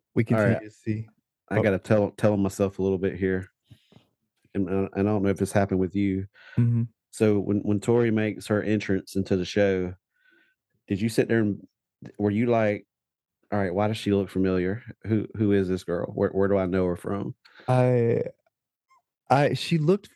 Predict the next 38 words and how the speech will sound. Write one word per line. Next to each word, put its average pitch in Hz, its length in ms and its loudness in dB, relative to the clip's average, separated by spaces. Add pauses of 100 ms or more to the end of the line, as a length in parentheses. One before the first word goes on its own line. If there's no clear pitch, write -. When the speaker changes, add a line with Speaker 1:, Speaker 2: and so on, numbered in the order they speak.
(140)
Speaker 1:
familiar, 127 1000 2
but 120 320 2
I 123 100 0
didn't 147 340 0
think 147 220 -4
I 127 100 0
knew 123 400 0
her 117 280 -2
from 113 160 -2
somewhere. 107 600 0 (100)
I, - 60 2
it, 120 180 2
it, 113 160 4 (580)
I 120 80 4
mean, 110 380 2 (360)
it 113 180 -2
seemed 110 220 2
like 101 140 0
she - 140 -2
was 107 140 -2
somebody 104 220 2
more 101 200 2
like 101 180 -2
I 98 80 -2
knew, 101 400 0
but 120 280 -2 (180)
I 120 100 -2
didn't, 101 440 -2 (520)
I 101 40 -4
knew 101 160 2
I 95 60 -2
didn't 98 260 -2
know 95 200 2
her, 107 200 -2
but 110 320 -2 (140)
I'm, 113 260 0
<laughs> - 40 -8
I'm 147 160 0